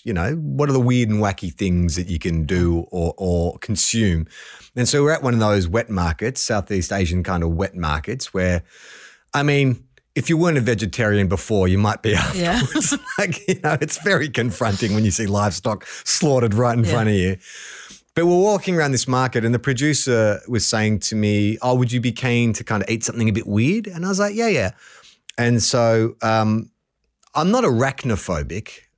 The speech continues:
Speaker 1: but I don't like spiders.
Speaker 2: Yeah.
Speaker 1: Like, they're not my favorite thing. I've sort of had to, mo-, living in the country now, I've sort of had to overcome that because I've, I'm, I'm constantly removing huntsmen from my house.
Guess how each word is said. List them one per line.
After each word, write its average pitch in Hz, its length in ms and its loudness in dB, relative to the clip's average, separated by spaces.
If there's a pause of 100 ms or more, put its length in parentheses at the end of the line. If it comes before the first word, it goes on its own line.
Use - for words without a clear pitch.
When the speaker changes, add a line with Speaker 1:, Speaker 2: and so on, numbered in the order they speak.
(220)
Speaker 1:
but 120 240 0
I 123 100 2
don't 120 360 0
like 95 460 0
spiders. 85 560 -4
Speaker 2:
Yeah. 95 40 -2
Speaker 1:
Like, 90 140 -2
they're 98 100 0
not 101 220 0
my 82 200 0
favorite 82 540 -4
thing. 82 240 -4
I've 98 100 0
sort 151 160 0
of 110 60 -2
had 120 180 -2
to, 95 260 0
mo-, 139 240 0
living 143 220 0
in 117 100 2
the 98 80 0
country 95 360 -4
now, 87 140 0
I've 82 80 -2
sort 95 120 -4
of 85 80 -4
had 90 140 -4
to 87 120 -8
overcome 85 560 -2
that 73 200 -6
because 78 200 -6
I've, 82 200 -2
I'm, 80 200 -10
I'm 87 160 -4
constantly 90 500 -4
removing 80 400 -2
huntsmen 76 420 -6
from 82 160 -8
my 78 100 -2
house. 80 420 -4